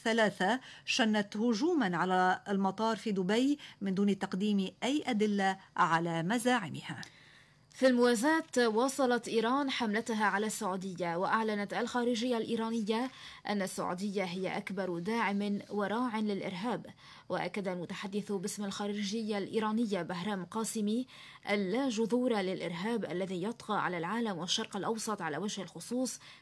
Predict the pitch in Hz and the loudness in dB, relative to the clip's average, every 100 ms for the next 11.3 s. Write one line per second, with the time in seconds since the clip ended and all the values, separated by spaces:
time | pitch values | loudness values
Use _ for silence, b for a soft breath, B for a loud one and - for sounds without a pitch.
0 | - - 302 294 269 233 214 214 175 175 | -10 -2 0 0 0 0 0 0 0 -2
1 | - B B - 190 196 180 196 196 247 | -4 B B -2 -2 -2 -4 -4 -2 -2
2 | 220 226 220 208 b b 190 214 208 180 | 0 2 2 2 b b -4 -2 -2 -6
3 | 160 165 196 233 185 - B B B B | -6 -4 -2 -2 -4 -8 B B B B
4 | 294 240 277 262 262 254 233 247 233 208 | 4 6 4 2 2 4 4 2 2 2
5 | 220 214 208 233 220 196 196 208 208 196 | 2 2 0 0 2 2 2 0 2 2
6 | 208 185 226 214 175 196 202 220 202 196 | 2 2 2 2 0 0 0 0 -2 0
7 | 202 196 196 214 202 202 214 214 240 214 | 2 0 2 2 4 0 2 2 2 2
8 | 214 220 220 240 262 226 220 233 302 311 | 2 0 -2 0 2 2 2 2 0 0
9 | - 294 262 220 220 196 190 240 202 202 | 2 2 2 2 0 0 0 2 2 2
10 | 269 285 220 196 190 220 190 190 180 185 | 2 2 2 2 0 0 0 0 2 2
11 | 220 214 | 4 2